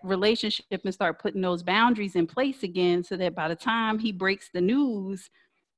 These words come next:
the emotional, you know, all the emotion is out of it. "I'm done." Pre-breakup with your job. <laughs> That's what I say. You know, write that, write that, uh, letter of resignation, put a date on it, manifest that.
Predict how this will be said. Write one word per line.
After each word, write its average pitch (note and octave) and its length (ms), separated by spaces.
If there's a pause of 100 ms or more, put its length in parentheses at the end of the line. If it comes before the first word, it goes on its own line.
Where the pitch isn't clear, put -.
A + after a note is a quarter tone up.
(160)
the G3 120
emotional, G#3+ 540
you A3+ 320
know, G3 140
all F#3+ 220
the A#3 120
emotion G#3+ 440
is F#3+ 120
out A3 180
of G3 100
it. F#3 100
"I'm F#3+ 160
done." F3+ 340 (360)
Pre-breakup C#4+ 640
with B3 180
your A3+ 80
job. F3 420 (220)
<laughs> - 200
That's A3 280
what B3 120
I - 140
say. E3+ 380
You G#3+ 120
know, G3 220 (500)
write - 160
that, B3 200 (560)
write C4 280
that, A#3 240 (440)
uh, F3 500
letter G#3+ 440
of G3 120
resignation, G#3+ 720
put A4 200
a B3 80
date A3 320
on - 200
it, - 140
manifest D#4+ 720
that. - 240